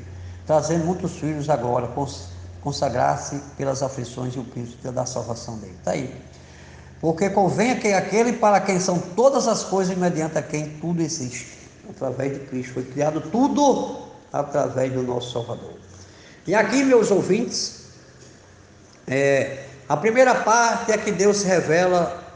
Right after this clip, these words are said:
através da natureza. Os irmãos viram os versículos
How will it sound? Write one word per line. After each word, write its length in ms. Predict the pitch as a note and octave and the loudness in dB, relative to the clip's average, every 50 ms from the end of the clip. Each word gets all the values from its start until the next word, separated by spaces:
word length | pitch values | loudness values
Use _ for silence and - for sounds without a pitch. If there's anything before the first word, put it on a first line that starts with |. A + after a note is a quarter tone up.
| - - - - - - - | -20 -20 -20 -20 -20 -20 -10
através 640 | - C#3 C#3 C#3 - - D3 C3 A#2 B2+ B2 C3 B2 | -4 -4 -4 -4 0 0 0 0 2 0 0 0 0
da 80 | B2 | 0
natureza. 600 | A#2+ A#2+ A#2+ A#2+ - A#2+ A2 G2 F#2 F#2 F#2 - G#2 | 0 0 -2 -4 -4 -6 -6 -6 -8 -10 -12 -12 -12
Os 120 | G#2+ G#2 C#3 | -8 -4 -4
irmãos 340 | C#3 C3 C#3+ C#3+ C3 - - | -2 0 0 0 0 0 0
viram 180 | D3 F3 E3 | 0 2 2
os 120 | D3 A#2+ C3 | 0 0 0
versículos 1000 | C3+ B2 - - - D#3 F3 F#3 F3 - F3 F3 E3+ - - - - - - | 0 0 0 0 0 2 2 2 2 2 0 0 0 -2 -4 -10 -14 -16 -20